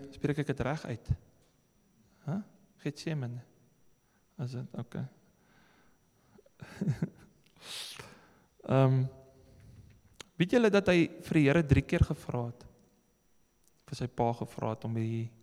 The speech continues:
kruisiging van hom al weg te vat. Drie keer. Eerste keer teruggekom, hy het net vir Petrus, Johannes en wie het hy saam opgevat? Jakobus.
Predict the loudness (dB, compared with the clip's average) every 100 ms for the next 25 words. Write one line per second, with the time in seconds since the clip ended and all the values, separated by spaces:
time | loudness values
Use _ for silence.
0 | _ -6 -4 -6 -8 -10 -8 -8 -8 -8
1 | -8 -10 -12 -18 -18 -20 _ _ _ _
2 | _ _ _ _ _ _ _ _ _ _
3 | _ _ _ -4 -4 -4 -12 -12 -20 _
4 | _ _ _ _ _ -20 -20 _ _ _
5 | _ _ _ _ 0 0 2 2 4 2
6 | 0 2 0 -2 -14 -20 -20 -12 -6 -2
7 | -2 -2 0 0 4 2 2 0 2 4
8 | 6 6 4 2 2 4 2 -2 -12 _
9 | -8 -6 -2 -2 0 -2 -4 -4 -4 -6
10 | -14 -20 _ _ _ _ _ _ _ _
11 | -6 0 2 2 -4